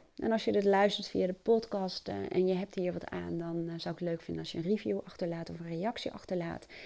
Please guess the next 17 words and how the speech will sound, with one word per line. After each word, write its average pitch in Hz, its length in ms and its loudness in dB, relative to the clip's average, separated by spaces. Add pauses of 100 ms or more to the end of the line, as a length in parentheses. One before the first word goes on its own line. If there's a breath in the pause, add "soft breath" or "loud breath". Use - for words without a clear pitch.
(140 loud breath)
Hier 175 120 2
mag 170 160 0
je 170 60 0
een 165 60 0
reactie 165 500 -6
ook 165 120 -8
je - 100 -10
vragen 175 480 -6
stellen. - 460 -10 (580 loud breath)
En, 165 560 4
eh, 156 360 -2
dat 165 140 -6
kan - 120 0
bijvoorbeeld 156 340 0
in - 160 -2
Apple, 156 560 2
eh, 151 220 -2